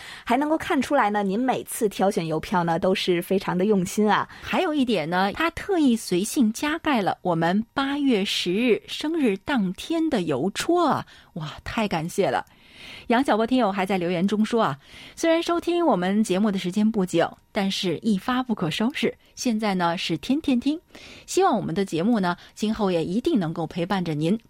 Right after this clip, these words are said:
Speaker 2: 度过精彩的每一天。”
Speaker 1: 嗯，此外呢，还有像陆达成听友呀，也是准备了非常美丽的赛里木湖风光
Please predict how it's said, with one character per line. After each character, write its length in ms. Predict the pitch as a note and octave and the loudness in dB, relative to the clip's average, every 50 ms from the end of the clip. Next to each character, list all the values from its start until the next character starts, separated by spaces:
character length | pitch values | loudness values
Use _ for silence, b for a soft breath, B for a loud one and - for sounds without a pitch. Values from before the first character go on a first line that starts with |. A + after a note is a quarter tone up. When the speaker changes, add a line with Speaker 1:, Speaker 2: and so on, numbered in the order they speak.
| - | -4
Speaker 2:
度 140 | - G#3+ F3 | -2 -2 0
过 200 | - - E3 - - | 2 0 0 -2 -2
精 280 | - - - A3 A3 A#3+ | -4 -2 0 2 2 2
彩 180 | - - - - | 0 -2 -6 -6
的 120 | - B3 - | -6 -8 -4
每 140 | - F3+ B2 | -2 -2 -2
一 120 | G2+ C#3+ | -2 -4
天。” 240 | - - G3 F3 F3+ - _ | -4 -2 -2 -2 -2 -4 _
Speaker 1:
嗯， 320 | A#3+ A#3 A3 G3+ F#3 E3+ E3+ | 0 2 2 2 2 0 -2
此 200 | - - - F#3+ | -4 -2 2 2
外 180 | G3 G#3 A3 | 4 4 2
呢， 160 | G#3 G3+ G3 | 2 0 0
还 140 | G3 G#3+ A3 | 0 0 0
有 120 | A3+ G#3 F#3+ | 0 0 0
像 340 | - - A3 G#3+ G#3 G3+ G3+ | 2 2 4 4 4 2 0
陆 180 | A3+ C#4+ C#4 | -2 -2 -2
达 180 | A3+ A3+ G3+ A3+ | 0 0 0 0
成 220 | - - A#3+ G#3 | 0 -2 -6 -6
听 160 | A3 A#3 A#3 A3 | -4 -2 0 0
友 140 | F#3+ C3+ | 0 2
呀， 200 | F#2+ C3 B2+ A#2 | 2 2 0 0
也 160 | A#2 D3 D3+ F3 | -2 -4 -6 -6
是 200 | - - G3 F#3+ | -6 -6 -8 -2
准 220 | - F#3 D#3+ D3+ | -2 -2 -2 -2
备 160 | - F#3 F3 | -2 -2 0
了 180 | F3 D#3+ D3 B B B B | 0 0 0 B B B B
非 200 | - - A#3+ A#3 | 0 4 4 4
常 240 | A3+ - - F3+ G3+ | 4 2 0 0 2
美 220 | A3+ E3+ D#3 C#3+ | 2 2 0 0
丽 180 | C#3+ G#3+ A3 F#3 | -2 0 0 2
的 320 | E3 E3+ E3+ E3 E3 G3 - | 2 2 2 2 0 -2 -4
赛 240 | - - D4+ C#4 | -4 0 0 0
里 140 | A#3+ E3+ E3+ | 0 -2 -2
木 260 | F#3 A3+ C#4+ C4 A3 | -2 0 2 2 2
湖 260 | A3+ - - F#3+ F#3+ A3 | 2 0 0 0 0 0
风 280 | - - D4 D4 D4+ | 0 -2 -2 -2 0
光 180 | - D#4 D4+ | 2 2 2